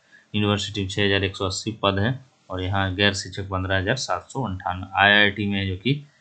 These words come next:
चार हजार चार सौ पच्चीस शिक्षक, गैर शिक्षक पाँच हजार बावन। एनआईटी वन में दो हजार नवासी और गैर शिक्षक के, तो इतने पद हैं जो कि खाली। आप ये लाख में हैं, कितना दो हज़ार बाईस में साढ़े सात लाख था,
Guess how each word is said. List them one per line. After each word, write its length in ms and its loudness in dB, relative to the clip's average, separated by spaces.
चार 180 4
हजार 200 2
चार 140 0
सौ 120 -10
पच्चीस 220 -10
शिक्षक, 240 -6
गैर 240 2
शिक्षक 320 -8
पाँच 200 -2
हजार 280 -4
बावन। 440 0
एनआईटी 460 6
वन 200 2
में 220 2
दो 100 2
हजार 220 2
नवासी 500 -2
और 260 -2
गैर 180 -6
शिक्षक 400 -12
के, 100 -4
तो 1080 -14
इतने 260 -6
पद 200 -6
हैं 100 -4
जो 80 -4
कि 160 -10
खाली। 360 -6
आप 240 -2
ये 100 2
लाख 340 2
में 140 -2
हैं, 280 -8
कितना 260 -4
दो 100 0
हज़ार 140 2
बाईस 320 0
में 80 -4
साढ़े 220 -2
सात 300 -2
लाख 220 -2
था, 320 -10